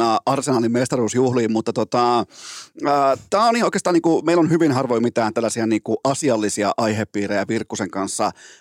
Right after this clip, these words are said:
koskaan tässä kyseisessä podcastissa, mutta tää on hieno juttu, koska, äh, Virkkunen tuli tähän asiantuntijaksi tähän kauteen sillä ehdolla, että hänen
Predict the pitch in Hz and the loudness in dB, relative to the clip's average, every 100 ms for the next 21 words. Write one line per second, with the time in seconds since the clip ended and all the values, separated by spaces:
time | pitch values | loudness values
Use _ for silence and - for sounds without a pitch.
0 | _ - 123 - - 110 82 82 - - | _ -2 -2 -2 -4 -2 0 -2 -6 -6
1 | 113 - - 110 107 - - - 113 - | -6 -4 -6 -2 -2 -4 -8 -2 -2 -2
2 | 107 - 98 101 - 202 156 165 135 127 | -6 -6 -6 -4 0 2 2 2 2 2
3 | 135 123 113 - 120 110 - - - - | 0 0 -2 0 0 0 -2 -14 -18 -18
4 | - - 120 107 214 262 190 151 160 160 | -8 -2 0 2 0 0 0 0 2 0
5 | 147 120 113 107 107 - 165 - 151 117 | 2 0 -2 -2 0 0 -2 2 2 2
6 | 135 131 117 110 - - 180 190 156 - | 0 0 0 -2 -2 -2 0 0 0 0
7 | 139 127 - 107 95 165 214 165 - 147 | 0 0 0 0 0 -4 -2 -2 0 0
8 | 147 131 113 104 98 - 95 160 214 202 | 0 2 0 0 -2 -4 -4 0 0 2
9 | 170 | 2